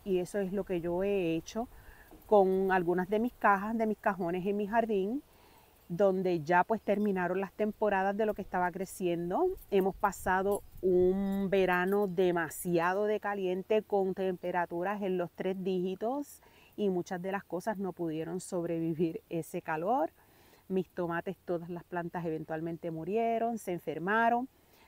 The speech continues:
Luego tuvimos unas lluvias terribles por muchos, muchos días consecutivos. Y entonces, a causa de eso, muchas de mis plantas no pudieron sobrevivir. Yo las removí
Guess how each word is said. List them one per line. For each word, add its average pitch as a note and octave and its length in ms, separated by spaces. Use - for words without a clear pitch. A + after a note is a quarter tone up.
Luego F3+ 240
tuvimos F3+ 480
unas F3 240
lluvias E3+ 360
terribles F#3+ 640
por E3+ 300
muchos, E3+ 420
muchos F3+ 340
días F3+ 220
consecutivos. G3 960
Y G#3+ 120
entonces, G3+ 540
a G#3 80
causa F#3+ 360
de F#3 240
eso, F#3 220
muchas F#3 240
de F#3 100
mis F#3+ 140
plantas F3 440
no F3+ 240
pudieron F3 540
sobrevivir. F3 840
Yo F#3 160
las E3+ 200
removí E3 500